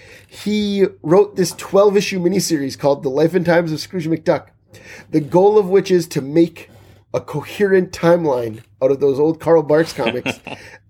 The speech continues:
Speaker 1: And somehow it, it hangs together beautifully.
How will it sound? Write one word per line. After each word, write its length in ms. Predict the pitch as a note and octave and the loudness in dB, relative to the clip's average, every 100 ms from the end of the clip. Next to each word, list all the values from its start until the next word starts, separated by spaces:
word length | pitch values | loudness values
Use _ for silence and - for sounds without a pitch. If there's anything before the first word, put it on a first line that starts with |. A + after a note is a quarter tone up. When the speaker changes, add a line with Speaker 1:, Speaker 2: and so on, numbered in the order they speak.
| _ _ | _ _
Speaker 1:
And 200 | F#3 F3 D#3+ | 0 2 -2
somehow 960 | - - D3+ G#3 C4 B3+ - D#4 D4+ - _ _ _ _ _ _ _ | -6 -2 -2 0 0 0 0 2 0 -4 _ _ _ _ _ _ _
it, 260 | G3+ F#3 - _ | -2 -2 -4 _
it 120 | G3+ D#3 | 0 2
hangs 300 | G3+ D4 - | 2 0 -2
together 480 | D#4 - G#3 G3+ | -2 0 0 -2
beautifully. 840 | G3 G#3+ E3+ F#3+ F#3+ - - - C#3+ | -6 -12 -6 -2 -2 -4 -12 -18 -20